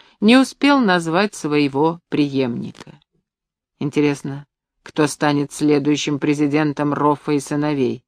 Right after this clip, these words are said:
подумала она. «Пусть решает совет». Она попыталась взглянуть на это решение глазами Сэма, и первое имя, которое пришло ей в голову, было Рис Уильямс.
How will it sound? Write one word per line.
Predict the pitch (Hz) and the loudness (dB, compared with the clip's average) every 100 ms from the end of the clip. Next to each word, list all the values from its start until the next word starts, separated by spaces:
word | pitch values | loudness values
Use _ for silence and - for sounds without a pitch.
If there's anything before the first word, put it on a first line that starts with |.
| _ | _
подумала | - 139 139 135 135 135 | -2 0 0 -2 -2 -4
она. | 131 120 143 _ _ _ _ _ _ | -6 -8 -12 _ _ _ _ _ _
«Пусть | - - 135 | -2 -2 -2
решает | 131 - 135 127 | -4 -2 -4 -4
совет». | - 135 135 120 - _ _ _ _ _ _ _ | -4 -4 -4 -6 -12 _ _ _ _ _ _ _
Она | 175 220 | 2 2
попыталась | 247 233 247 240 233 220 - _ _ - | 2 0 -2 0 0 0 -4 _ _ -4
взглянуть | 160 170 190 202 226 - | -2 4 4 6 4 2
на | 185 190 | 0 0
это | 196 | 0
решение | 165 165 - 214 196 185 | 0 0 0 2 2 2
глазами | 165 165 156 185 190 | 2 2 2 2 2
Сэма, | 196 - - 180 135 117 - _ _ _ | -2 -6 -2 0 0 -4 -12 _ _ _
и | 220 | 0
первое | 202 269 254 196 190 202 | 2 4 4 4 6 6
имя, | 208 156 | 4 0
которое | - 151 165 160 | -2 0 2 2
пришло | 165 165 180 180 | 0 -2 0 2
ей | 156 139 | 2 0
в | 151 | -2
голову, | 170 262 240 208 | 0 2 2 0
было | 196 143 214 208 202 196 _ _ _ | 0 0 2 2 0 -2 _ _ _
Рис | - 143 185 202 - - | -2 2 4 2 -6 -12
Уильямс. | - 156 151 139 123 110 - - _ | 0 4 4 2 -2 -8 -12 -20 _